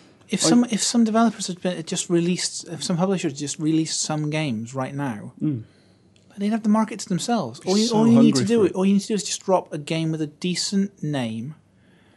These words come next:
Speaker 2: Mm.
Speaker 1: into the marketplace right now. And, you know, Transformers four Cybertron comes out this month. That's, yeah, it's a pretty good game. And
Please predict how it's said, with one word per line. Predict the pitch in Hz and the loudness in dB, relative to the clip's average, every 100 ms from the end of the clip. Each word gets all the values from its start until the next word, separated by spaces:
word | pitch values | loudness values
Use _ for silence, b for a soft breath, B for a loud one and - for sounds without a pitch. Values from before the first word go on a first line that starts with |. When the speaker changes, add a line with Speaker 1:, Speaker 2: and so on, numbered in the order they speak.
| b b _ _ 175 | b b _ _ -6
Speaker 2:
Mm. | 151 110 - | -4 -4 -4
Speaker 1:
into | 170 156 | -2 0
the | 165 | 0
marketplace | 151 139 - 135 123 | 0 -2 -6 -10 -8
right | 131 123 - | -8 -8 -8
now. | 120 110 | -10 -10
And, | 139 156 185 | -8 -2 2
you | 190 | 2
know, | |
Transformers | 185 185 - 185 170 | 4 0 2 0 2
four | 175 165 | 2 2
Cybertron | - 156 147 147 143 | 2 0 -2 -4 -6
comes | 135 | -8
out | 123 | -8
this | - | -8
month. | 139 147 180 | -8 -8 -10
That's, | 170 - 180 | -10 -10 -10
yeah, | 175 | -12
it's | 170 | -12
a | |
pretty | - 139 | -12 -12
good | 127 | -12
game. | 127 127 147 139 | -12 -10 -8 -8
And | 131 | -10